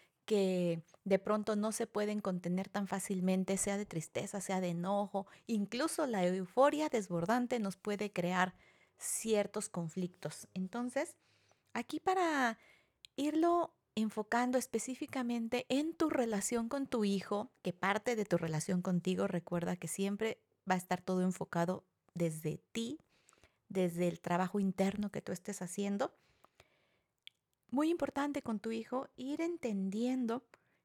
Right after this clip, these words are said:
ir observando su momento emocional. ¿Cómo está? ¿Por qué está así? ¿Y cuál es el sentido de esta emoción que está experimentando? Por supuesto que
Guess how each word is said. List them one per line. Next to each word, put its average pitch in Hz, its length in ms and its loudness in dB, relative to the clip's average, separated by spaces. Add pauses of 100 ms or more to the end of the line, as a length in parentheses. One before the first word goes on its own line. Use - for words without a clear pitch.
(100)
ir 254 240 2
observando 240 840 0 (440)
su - 260 0
momento 240 400 0
emocional. 190 640 -2 (800)
¿Cómo 330 260 2
está? 330 460 0 (840)
¿Por 240 240 2
qué 302 220 2
está 254 400 -2
así? 254 320 -4 (520)
¿Y 269 140 -2
cuál 330 320 2
es 381 140 0
el 277 140 0
sentido 294 680 0
de 220 320 -2
esta 247 320 -6
emoción 208 420 -4
que 214 80 -6
está 190 160 -4
experimentando? 196 920 -4 (1080)
Por 254 160 2
supuesto 277 560 0
que 277 320 0